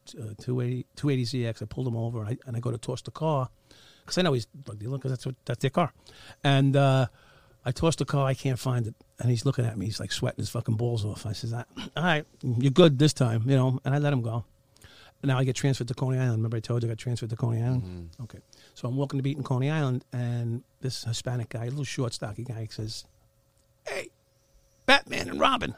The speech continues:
Speaker 1: And I don't know who the fuck Batman and Robin are. <laughs> It's me and my partner. That's our nickname to them, right? So I go,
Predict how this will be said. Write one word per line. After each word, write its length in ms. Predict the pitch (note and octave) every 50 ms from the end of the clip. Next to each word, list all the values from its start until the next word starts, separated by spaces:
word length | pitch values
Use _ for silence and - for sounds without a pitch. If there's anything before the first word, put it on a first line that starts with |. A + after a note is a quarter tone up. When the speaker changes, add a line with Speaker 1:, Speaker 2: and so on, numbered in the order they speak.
| - -
Speaker 1:
And 80 | B2+
I 180 | B2+ B2 C3 C#3
don't 120 | F3 F#3
know 60 | C3+
who 120 | A#2+ B2 A#2+
the 60 | A2+
fuck 220 | - - A2+ - -
Batman 340 | - A2+ - A#2 A2 G#2+ G1+
and 100 | G1+ G1+
Robin 260 | G1+ G1+ G1+ - G#1+
are. 180 | A1 A#2+ C3 - - - - - - - - - - _ _ - _ _ -
<laughs> 60 | - - _ _ - _ _ - - - -
It's 140 | E3 - F3+
me 140 | G3+ G3+
and 60 | G3+ F#3+
my 100 | F#3+ F#3
partner. 420 | - - F#3+ F#3+ - - B2 G#2+ -
That's 200 | - E3+ E3 -
our 100 | F3 E3
nickname 400 | E3 F#3 - - D#3+ C#3 B2 A#2
to 100 | - A#2
them, 200 | A2+ G#2 G2 - - _ _
right? 240 | C3+ C#3 D#3 - - _ _ - - - - - - - - - - -
So 220 | - - - E3 D#3
I 80 | D3+
go, 300 | D3+ D3+ D3+ C#3+ C#3 -